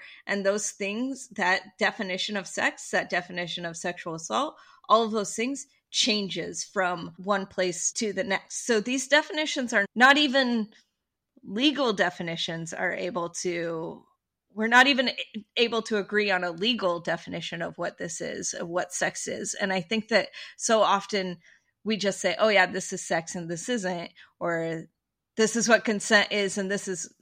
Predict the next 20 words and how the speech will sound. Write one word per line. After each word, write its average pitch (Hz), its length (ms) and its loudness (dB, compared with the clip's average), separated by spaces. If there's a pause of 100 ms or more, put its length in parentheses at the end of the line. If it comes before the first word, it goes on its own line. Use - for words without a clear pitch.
(600)
not 233 340 8
what 208 100 8
it 190 140 4
looks 185 260 -4
like." 185 300 0 (300)
We 240 140 4
actually 240 720 4 (840)
ha-, 214 140 0 (200)
have 208 320 0 (500)
very 269 320 6
little 247 400 4
agreement 202 800 -2
on 196 240 -2
what 185 220 -4
these 185 240 -4
things 175 580 -10 (240)
look 262 240 2
like. 175 380 -2
And 208 180 0
so 185 440 2